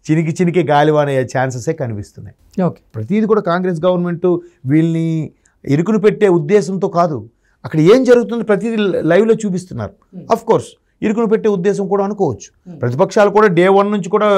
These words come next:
Speaker 1: వీళ్ళు అంటున్నారు కదా, మీరు ఇంకా నెల రోజులు, రెండు నెలలు పూర్తయింది, ఆరు గ్యారెంటీలు అన్నారు, ఆరు గ్యారెంటీలు రెండు కూడా సరిగ్గా చేయలేకపోయారు, విఫలమయ్యారు, మీ ప్రభుత్వం పడిపోతుందని కూడా ఒకవైపు ప్రతిపక్షాలు ప్రచారం చేసుకుంటున్న సందర్భంలో అధికార పక్షం ఇంకా, ఇంకా వేగంగా వెళ్తుంది కదా.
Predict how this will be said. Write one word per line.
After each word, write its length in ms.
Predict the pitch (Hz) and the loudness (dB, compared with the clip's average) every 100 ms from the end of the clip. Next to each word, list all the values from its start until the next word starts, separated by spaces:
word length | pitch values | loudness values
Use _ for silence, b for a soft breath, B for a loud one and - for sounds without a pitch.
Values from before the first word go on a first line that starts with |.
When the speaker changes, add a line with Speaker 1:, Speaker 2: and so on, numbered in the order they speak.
| 180 - B | 0 -4 B
Speaker 1:
వీళ్ళు 180 | 160 170 | -2 0
అంటున్నారు 360 | 160 156 185 | 0 -2 -2
కదా, 160 | 175 175 175 b b | -2 -4 -8 b b
మీరు 140 | 151 | 0
ఇంకా 100 | 143 | 0
నెల 220 | 143 139 156 | 0 2 2
రోజులు, 260 | 170 175 | 2 2
రెండు 160 | 160 156 | 0 -2
నెలలు 200 | 160 175 | -2 -2
పూర్తయింది, 520 | 170 170 175 165 160 165 | -2 -4 -2 -2 0 2
ఆరు 260 | 139 143 170 160 151 127 b b b | 4 4 2 0 -4 -8 b b b
గ్యారెంటీలు 500 | 139 151 156 156 151 | 2 2 0 -2 -2
అన్నారు, 240 | 143 143 | 0 2
ఆరు 220 | 131 143 | 4 2
గ్యారెంటీలు 460 | 135 139 147 147 143 | 2 2 2 -2 -4
రెండు 220 | 127 127 | -4 -4
కూడా 200 | 147 147 | -2 -2
సరిగ్గా 300 | 151 135 127 | -2 -4 -4
చేయలేకపోయారు, 600 | 127 131 120 117 123 131 175 b b | -4 -2 0 0 -2 -2 -6 b b
విఫలమయ్యారు, 680 | 127 147 160 147 139 127 147 - b | -4 0 0 0 0 -2 -4 -14 b
మీ 80 | 131 | -4
ప్రభుత్వం 460 | 123 131 160 170 | 0 0 0 -2
పడిపోతుందని 640 | 139 147 147 170 165 156 151 | -2 -2 -2 -4 -2 -4 -2
కూడా 240 | 160 180 | 0 0
ఒకవైపు 500 | 180 143 156 160 151 131 131 B | 0 -2 -2 -2 -4 -6 -8 B
ప్రతిపక్షాలు 520 | - 131 160 - 170 | -8 -4 -4 -2 -4
ప్రచారం 380 | 123 143 165 160 | -2 -2 0 -2
చేసుకుంటున్న 460 | 147 147 - 139 131 | -2 -8 -8 -8 -6
సందర్భంలో 540 | 117 135 151 117 104 175 - b b b | -4 -2 -2 -2 -6 -8 -14 b b b
అధికార 280 | - 208 233 | -4 0 0
పక్షం 400 | 214 214 220 208 | -2 -4 -4 -4
ఇంకా, 260 | 196 185 196 175 160 147 | -4 0 2 2 2 0
ఇంకా 260 | 160 180 214 | -6 -2 0
వేగంగా 440 | 196 185 185 190 | 2 0 0 0
వెళ్తుంది 320 | 185 180 180 | -2 -2 -4
కదా. 200 | 170 165 | -4 -4